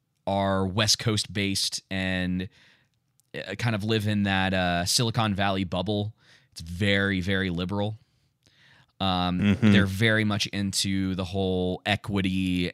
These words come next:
Speaker 1: and, um, needing to have representation in all of these different positions. And it, it, it's just kind of like, it comes off kind of goofy and insincere,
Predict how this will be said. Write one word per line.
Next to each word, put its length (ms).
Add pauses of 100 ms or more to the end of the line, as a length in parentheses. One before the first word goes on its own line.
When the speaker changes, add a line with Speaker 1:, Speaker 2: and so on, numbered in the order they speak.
Speaker 1:
and, 680 (460)
um, 600 (560)
needing 400
to 60
have 180
representation 880
in 100
all 240
of 100
these 180
different 320
positions. 760 (640)
And 360 (180)
it, 120 (920)
it, 200
it's 180
just 180
kind 220
of 120
like, 320
it 140
comes 220
off 100
kind 160
of 220
goofy 420
and 100
insincere, 840